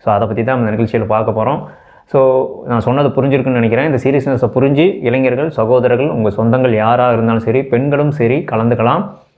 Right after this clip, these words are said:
அது உங்களுக்கு தனி வரிசையாக, ஆண்கள் தனி வரிசையாக அமர்ந்து நீங்க அந்த பயிற்சியை எடுத்துக்கலாம். So,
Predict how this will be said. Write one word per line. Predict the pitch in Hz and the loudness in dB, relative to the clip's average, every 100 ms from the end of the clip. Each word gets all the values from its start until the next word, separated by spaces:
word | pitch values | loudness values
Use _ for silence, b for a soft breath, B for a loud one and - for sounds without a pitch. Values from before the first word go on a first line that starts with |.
| B _ _ | B _ _
அது | 117 113 | 0 2
உங்களுக்கு | 107 107 104 | 2 0 0
தனி | 110 120 | 0 -2
வரிசையாக, | 117 110 110 113 110 113 | 0 -2 -2 -2 0 -2
ஆண்கள் | 123 120 113 | 0 0 0
தனி | 110 104 | 0 0
வரிசையாக | 110 107 107 113 | 0 0 0 0
அமர்ந்து | 110 107 113 127 | 0 -2 -2 -2
நீங்க | 135 107 | -2 0
அந்த | 101 | 0
பயிற்சியை | 101 107 104 113 104 | 0 0 0 -2 -2
எடுத்துக்கலாம். | 104 110 117 - B B B B B | -2 -2 -2 -4 B B B B B
So, | - | -2